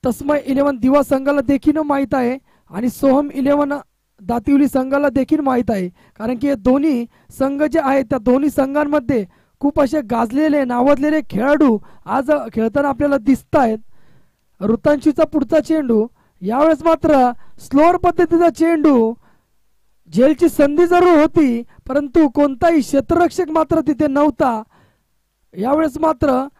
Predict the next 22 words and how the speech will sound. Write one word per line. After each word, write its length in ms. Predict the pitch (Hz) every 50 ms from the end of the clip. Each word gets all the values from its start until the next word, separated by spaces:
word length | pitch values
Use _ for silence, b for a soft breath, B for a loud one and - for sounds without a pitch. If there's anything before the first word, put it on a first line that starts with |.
| _ _ -
मी 80 | 247 214
तर 120 | 330 311 294
म्हणेन 240 | 269 285 311 302 311
एक 120 | 320 262
जीवदानाचं 680 | 277 240 196 208 262 262 262 254 320 320 330 320 311 311
जणू 280 | 247 277 294 285 311 277
काही 340 | 320 294 277 269 254 285 - _ _ _ _ _ _ -
मिळालं 400 | 226 240 285 302 311 320 311 320
इथे, 380 | 311 285 202 294 285 254 233 226 247 - - _ _ _ _ -
अ, 40 |
राजाला. 760 | 214 226 226 214 220 226 226 233 214 302 302 285 254 233 240 277 - - - - - _ _ _ _ _ _ _ _ _ _ _ _ _ _ _ _ _ _ _ _ _ _ _ _ _ _ _ _ _ _ _ _ _ _ _ _ _ _ _ _
अतिशय 420 | 185 180 _ 269 - - 311 294 285
सुंदर 380 | - - 269 262 269 311 302
अशी 160 | 285 214 302
गोलंदाजी 500 | 269 226 262 262 285 294 285 285 277 294
करताना 420 | 294 - 294 277 277 - 285 285 285
दिसतोय 400 | 226 262 233 - - - 302 294
तो 400 | - 302 285 262 240 226 277 - - - - - - - - - - _ _ _ _ _ _ _ _ _ _ _ _ _ _ _ _ _ _ _ _ _ _ _ _ _ _ _ _ _ _ _ _ _ _ _ _ _ _ _ -
सोहम 420 | - - - - 269 254 285 294 285
इलेव्हन 380 | 277 285 262 285 294 285 262
दातिवलीचा 600 | 220 247 226 208 - 277 262 277 262 - 294 269
संघ. 380 | 220 - - 294 294 294 285